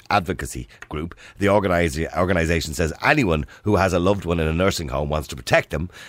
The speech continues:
Uh, they want the strictest infection protection and control measures to be implemented, but they also want the, to be able to visit their mother or s-, the father or their loved ones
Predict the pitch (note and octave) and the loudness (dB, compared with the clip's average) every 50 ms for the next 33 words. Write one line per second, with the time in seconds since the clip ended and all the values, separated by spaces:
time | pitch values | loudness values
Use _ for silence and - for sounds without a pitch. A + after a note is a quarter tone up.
0 | - - D#2+ F2+ F2+ F2+ E2+ F2+ E2+ E2+ E2+ D#2 C#2 E2 - - D3 - - D2+ | -8 -2 0 2 2 4 4 4 2 2 2 0 -2 -2 0 2 0 0 0 -4
1 | - D#2 C#2+ - G#2+ G2 - - D2 - D2 - F#2+ G#2+ F2+ - - F2+ D2 - | -8 -8 -2 0 0 0 0 -2 -8 -8 -2 0 0 0 0 0 -4 -6 -6 -6
2 | F2 D2 - A2 A2 A2+ A2 G#2+ G2+ F2 G#2+ G2+ - - - D#2+ F2+ A2+ A#2 G2 | -6 -2 2 2 2 4 4 2 2 2 0 -4 -4 -4 -2 0 0 0 0 0
3 | F2+ D#2 D2+ D#2 C#2 D#2+ D2+ D2+ A#2 A2 - A2 G#2 A2 C#3 F3 G#3 G#2+ F#2 - | 0 0 0 -2 -2 -4 -6 -2 -2 -2 0 0 0 2 4 4 4 4 2 0
4 | C#2 B1 A#1 - - - - - - - F2+ F#2+ G2 - - - A#1+ G#1+ E2+ F2 | -4 -6 -6 -8 -14 -20 -20 -14 -4 2 2 2 2 0 -6 -12 -8 -4 -2 -2
5 | D#2 C#2 - - F2+ F2 E2 D#2+ D#2 D2+ F2+ E2 E2 G2+ D3 C#3+ G2 F2 - - | -2 -4 -6 -4 -2 0 0 0 -2 -4 -6 -4 2 2 2 4 2 -2 -6 -8
6 | - _ - - - F2 F2+ F2+ F#2 G#2 A2+ G#2+ B2 A#2+ G#2 - - - - - | -14 _ -14 -4 -2 0 2 4 4 4 4 4 2 0 -2 -6 -16 -20 -20 -18
7 | - - - - - - - G#1+ - - - F2+ G#2+ A2+ A#2 G#2 A2+ A2 A#2 G#2 | -16 -14 -10 -8 -8 -8 -8 -10 -6 0 2 4 6 6 4 4 2 2 2 0
8 | A#1+ G#1+ A#1 A#1+ A#1 A#1 B1 D2+ G#2+ C3 B2 G2 G2+ G#2+ G#2+ G#2 G#2 - | -2 -4 -4 -6 -6 -4 0 2 2 2 2 2 2 2 2 2 0 -2